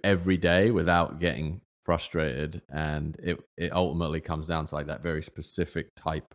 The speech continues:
of design work. And then the business model has to fit that as opposed to the other way around.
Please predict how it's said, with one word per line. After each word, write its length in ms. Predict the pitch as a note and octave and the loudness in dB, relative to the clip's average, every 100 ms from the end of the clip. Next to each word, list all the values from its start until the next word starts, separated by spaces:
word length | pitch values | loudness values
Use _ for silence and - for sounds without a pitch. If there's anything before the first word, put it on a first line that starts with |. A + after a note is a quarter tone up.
| - | -8
of 320 | D2+ D2 - _ _ | -6 -6 -12 _ _
design 460 | - D#2 E2+ E2 D#2+ | -10 0 2 2 0
work. 420 | C#2+ D2 D#2+ - - | -2 -4 -4 -8 -8
And 180 | D#2+ D#2+ | -4 -2
then 360 | D#2 C#2+ D2 - _ _ _ _ _ | -2 -4 -8 -12 _ _ _ _ _
the 60 | D#2+ | 0
business 380 | D#2+ A2+ G2+ - | 4 4 4 2
model 220 | F#2 F#2 | 4 4
has 180 | F2+ F2+ | 4 2
to 80 | F2+ | -2
fit 300 | - G2+ - | 0 0 2
that 340 | F2+ E2 D2 - | 2 2 0 -6
as 140 | F2 D#2+ | -4 -4
opposed 440 | D#2 F2+ E2 - | -2 0 0 -2
to 360 | F2 E2 D#2 D#2+ - _ _ _ | -2 -2 -4 -8 -14 _ _ _
the 80 | F2 | 0
other 180 | E2 D#2+ | 2 2
way 120 | D#2+ | 0
around. 480 | D2+ D#2 D#2 C#2 | 2 0 0 -2